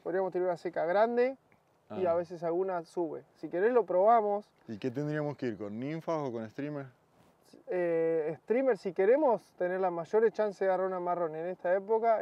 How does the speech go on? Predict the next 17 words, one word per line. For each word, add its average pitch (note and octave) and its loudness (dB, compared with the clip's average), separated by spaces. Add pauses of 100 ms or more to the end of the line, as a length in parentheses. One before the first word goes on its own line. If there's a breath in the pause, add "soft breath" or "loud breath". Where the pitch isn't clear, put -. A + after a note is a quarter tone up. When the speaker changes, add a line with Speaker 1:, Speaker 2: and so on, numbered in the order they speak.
Speaker 1:
streamer, C#3+ -10
Speaker 2:
Streamers. E3 -12
Speaker 1:
streamer. C#3 -10 (420 soft breath)
Speaker 2:
Me G#2+ -8
voy E3+ 2
a F#3+ 4
Speaker 1:
Podemos A#3+ 4
Speaker 2:
animar. A3 4
Speaker 1:
hacer A#3 4 (260)
a F3 4
esta A3+ 2
caña A3+ 2
Speaker 2:
<laughs> - -
Speaker 1:
cinco A3 -2
de E3+ -2
diez F3+ -2
pies, F#3+ -2